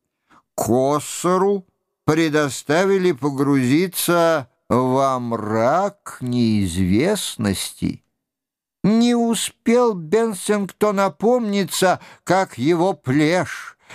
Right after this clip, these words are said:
краснота лица и золотые очки сделались общественной собственностью.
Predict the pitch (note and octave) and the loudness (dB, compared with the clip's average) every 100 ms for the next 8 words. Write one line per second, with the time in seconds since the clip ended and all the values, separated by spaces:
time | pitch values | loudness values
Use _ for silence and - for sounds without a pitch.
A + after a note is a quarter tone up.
0 | - - F3 F#3 - D#3+ F3 E3+ F#3+ F#3 | -6 -2 0 -2 -2 -4 0 0 0 -2
1 | - - C3+ F#3 F3 - C3 A#2 E3 C3+ | -4 -4 0 0 0 -4 -8 -2 0 2
2 | D#3+ E3 D#3 F#3 F#3+ D3+ C3+ - - E3 | 0 0 0 -2 2 0 0 -4 -6 0
3 | A#3 G3+ G#2+ _ _ _ - G2+ E2+ D#2+ | 2 0 -4 _ _ _ -2 -2 -4 -4
4 | D2+ D#3 G#3+ G#3 G3+ G3 - - - _ | 0 2 2 0 0 -2 -4 -8 -14 _
5 | _ G#2+ G#2+ - - - C3+ D#3 - - | _ -2 -2 -4 -10 -6 -2 -2 -4 -4
6 | B2+ B2 A2+ A2 G2 - D3 F3+ - - | -4 -2 0 0 -2 -4 -2 -2 -6 -4
7 | D3 G#2 F#2+ - - D#2+ | -2 0 -2 -4 -8 -8